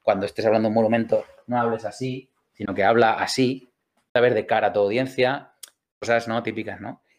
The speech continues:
Y, y al final la gente va aprendiendo, claro, al principio no se le da tan bien, ¿no? Y luego tiene que ir mejorando. De todas maneras, nosotros cuando buscamos, intentamos buscar gente que ya tenga experiencia como guía,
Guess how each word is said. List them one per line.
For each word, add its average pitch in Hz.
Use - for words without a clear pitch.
Y, 107
y 117
al 95
final 101
la 98
gente 110
va 120
aprendiendo, 110
claro, 110
al 98
principio 104
no 110
se 104
le 104
da 110
tan 110
bien, 135
¿no? 196
Y 95
luego 101
tiene 101
que 104
ir 101
mejorando. 95
De 113
todas 123
maneras, 127
nosotros 135
cuando 110
buscamos, 127
intentamos 117
buscar 120
gente 120
que 113
ya 120
tenga 117
experiencia 113
como 113
guía, 113